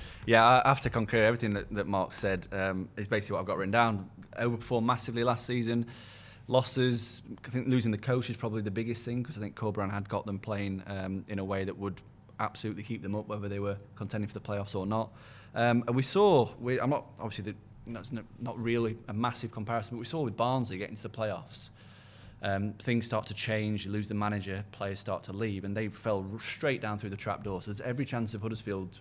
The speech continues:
having the same thing happen to them. Um, and, you know, the, the issue they've got now is, as we've said, rookie manager, they have got some money to spend after selling, um,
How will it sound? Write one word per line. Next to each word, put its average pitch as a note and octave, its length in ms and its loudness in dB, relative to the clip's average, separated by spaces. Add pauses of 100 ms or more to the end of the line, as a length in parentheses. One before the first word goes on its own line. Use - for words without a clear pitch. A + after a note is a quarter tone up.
having G#2 260 -2
the G2 40 -4
same G2+ 260 -2
thing G2 140 -6
happen G2+ 280 -8
to - 80 -8
them. F#2+ 320 -2
Um, G2 300 -4 (680)
and, A2+ 140 0
you A2+ 80 0
know, F#2+ 100 0
the, G#2+ 160 -4 (460)
the D3+ 80 4
issue A2+ 180 2
they've G#2 120 0
got G#2+ 160 2
now G#2+ 180 2
is, G#2 200 0
as G2 160 -4
we've G2+ 100 -10
said, G2+ 180 -2
rookie A#2 260 -4
manager, F#2+ 460 -2 (220)
they G#2+ 100 -2
have A#2 140 4
got - 120 -2
some G#2+ 120 -2
money A2 140 0
to - 100 -10
spend B2 260 -2
after A2 160 -6
selling, G#2 480 -2
um, G2+ 280 -4